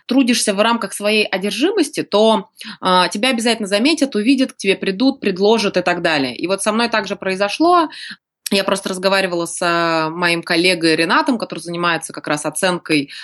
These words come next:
книг, эм, а я ему сказала: «Ну вот, я тоже как-нибудь хочу написать книгу».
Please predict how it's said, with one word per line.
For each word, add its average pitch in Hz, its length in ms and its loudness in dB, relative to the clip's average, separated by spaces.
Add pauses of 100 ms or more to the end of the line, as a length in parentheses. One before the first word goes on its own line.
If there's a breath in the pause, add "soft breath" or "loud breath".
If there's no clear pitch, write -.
(120)
книг, 285 520 2
эм, 165 560 2 (220)
а 170 60 0
я 196 120 4
ему 254 100 2
сказала: 208 280 0
«Ну 247 60 0
вот, 311 240 0 (140)
я 196 100 4
тоже 208 220 -4
как-нибудь 180 340 -8
хочу 175 220 -6
написать 170 320 -6
книгу». 339 400 2